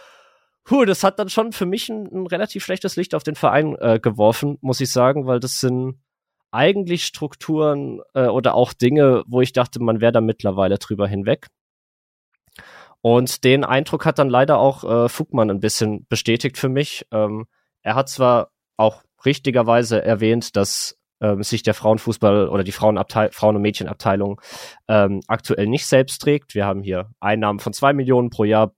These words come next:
gegenüber Ausgaben von vier Komma drei Millionen. Also man hat da ein klares Minusgeschäft, aber trägt es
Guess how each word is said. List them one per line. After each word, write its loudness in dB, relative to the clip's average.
gegenüber -4
Ausgaben -4
von -6
vier -4
Komma -4
drei 2
Millionen. 2
Also -4
man -8
hat -2
da 2
ein -12
klares -2
Minusgeschäft, 0
aber -2
trägt 0
es -2